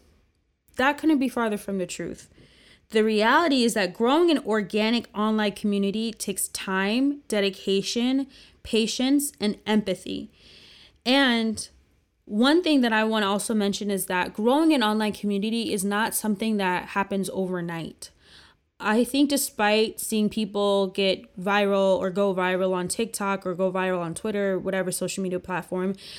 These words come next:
that doesn't necessarily mean they have a community. I think a lot of us have actually seen the opposite happen where someone has a lot of followers, maybe even a million followers on TikTok or hundreds of thousands of followers on a social media platform, but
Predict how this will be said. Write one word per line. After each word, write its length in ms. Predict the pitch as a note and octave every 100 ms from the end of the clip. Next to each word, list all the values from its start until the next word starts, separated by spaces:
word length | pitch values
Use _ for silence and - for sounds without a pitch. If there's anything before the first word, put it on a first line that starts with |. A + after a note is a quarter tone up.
| - -
that 140 | A#3+
doesn't 220 | C#4+ E4
necessarily 480 | E4 D4+ C#4 C#4+ C4+
mean 160 | G#3+ A3
they 80 | G3+
have 180 | F#3
a 60 | F#3
community. 560 | F3+ F#3 F#3+ F3+ E3 E3+
I 80 |
think 340 | F#3+ A3 A#3 - - - -
a 100 | G3+
lot 220 | G3 G3+
of 120 | A3 G#3+
us 140 | G3+
have 120 | G#3+
actually 360 | G3 F#3+ - G3
seen 260 | - F#3
the 80 | F#3
opposite 560 | - F#3 F#3+ F#3+ - F3+
happen 420 | F#3+ F#3 F3+ F#3
where 460 | F3 F3 F3 E3+ E3+ - -
someone 580 | - - A3+ A3+ G#3+ G3+
has 340 | F#3+ G#3 C#4
a 60 | A3
lot 420 | E3+ F3 E3 B3+
of 80 | B3+
followers, 540 | - E3+ E3 D#3+ E3
maybe 220 | F#3 F#3
even 180 | G3+ F#3+
a 60 | F3+
million 400 | F3 G#3+ A3 F#3
followers 440 | F3+ E3+ F3 F3
on 120 | E3+
TikTok 520 | E3 G3 F#3 F#3+ F3 E3+
or 280 | F3 E3+ E3 - -
hundreds 360 | - A#3+ A#3+ G#3
of 140 | F#3+
thousands 400 | F#3 F#3 F#3+ G3
of 80 | F3+
followers 640 | - F#3 F#3 F3+ F3 E3+ -
on 480 | F#3 F3 F3 F3 -
a 100 | F#3+
social 340 | - F#3 G3
media 200 | F#3+ F#3
platform, 520 | F#3 F#3+ E3+ F#3 F#3
but 340 | F3 E3+ E3+